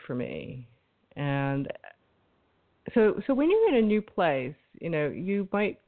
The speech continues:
start to feel things. You might start to, you know, sometimes it doesn't have to be anxiety. It could also be a feeling of elation or feeling positive. Um, maybe, you know, a, a good anticipation. That's,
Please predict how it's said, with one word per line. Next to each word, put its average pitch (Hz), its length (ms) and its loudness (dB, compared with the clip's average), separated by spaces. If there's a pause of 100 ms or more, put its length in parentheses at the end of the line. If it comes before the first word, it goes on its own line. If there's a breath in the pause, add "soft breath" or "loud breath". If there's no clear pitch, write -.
(140)
start 190 200 2
to 185 80 -4
feel 185 320 4
things. 180 560 2
You 147 240 -4
might 156 260 -4
start 156 340 0
to, 147 240 2
you 226 140 4
know, 208 160 6
sometimes 277 380 4
it 180 100 4
doesn't 185 240 2
have 170 200 0
to 170 80 -4
be 156 340 2
anxiety. 147 680 0
It 143 80 -8
could 151 140 -4
also 143 320 -4
be 143 260 -4 (480 loud breath)
a 139 300 4 (100)
feeling 147 240 4
of 139 80 4
elation 139 580 4
or 139 140 4
feeling 139 340 2
positive. 135 760 2
Um, 131 360 -2 (580 soft breath)
maybe, 139 540 6 (800)
you 165 120 4
know, 139 80 4 (260)
a, 151 120 2
a - 20 4
good 147 320 2
anticipation. 175 840 2
That's, 147 240 -2